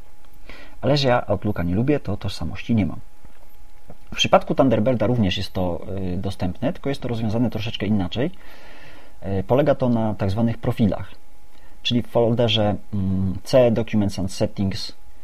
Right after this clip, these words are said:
y, dane aplikacji, y,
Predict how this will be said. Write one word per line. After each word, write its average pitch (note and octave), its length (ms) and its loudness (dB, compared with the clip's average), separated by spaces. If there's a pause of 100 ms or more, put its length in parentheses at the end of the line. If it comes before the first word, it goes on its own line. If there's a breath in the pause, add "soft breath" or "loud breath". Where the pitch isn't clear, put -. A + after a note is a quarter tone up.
(300 soft breath)
y, F2 220 0
dane G#2+ 280 4
aplikacji, F#2 720 -2 (840 soft breath)
y, E2+ 280 -2